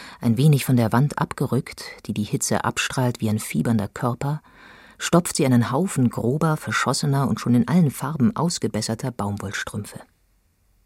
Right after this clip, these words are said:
Vom Waschen sind die Sohlen hart. Damit die Nadel hineingeht, knetet sie sie erst einmal weich. Vier Uhr.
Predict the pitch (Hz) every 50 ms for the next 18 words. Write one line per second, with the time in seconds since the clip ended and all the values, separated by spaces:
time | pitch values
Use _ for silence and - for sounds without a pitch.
0 | _ _ _ _ - - - - - - _ _ _ _ _ _ _ _ - 135
1 | 127 117 117 113 - - 131 120 127 123 120 117 113 135 135 139 113 104 104 104
2 | 98 92 110 - - - - _ _ _ _ _ _ _ _ _ _ _ _ _
3 | - 117 123 127 - 117 113 113 123 165 160 120 107 104 110 107 110 131 160 156
4 | 123 104 110 143 - - - - - - - _ - - - 165 170 170 - 110
5 | - - - 107 104 117 113 - 98 117 - - 120 123 123 117 110 - - -
6 | - - - - - _ _ _ _ _ _ _ _ _ _ _ _ _ _ _
7 | _ - - _ _ _ _ _ _ _ _ _ _ _ _ _ _ _ _ _
8 | - - - - 151 131 117 - - 104 - - 101 -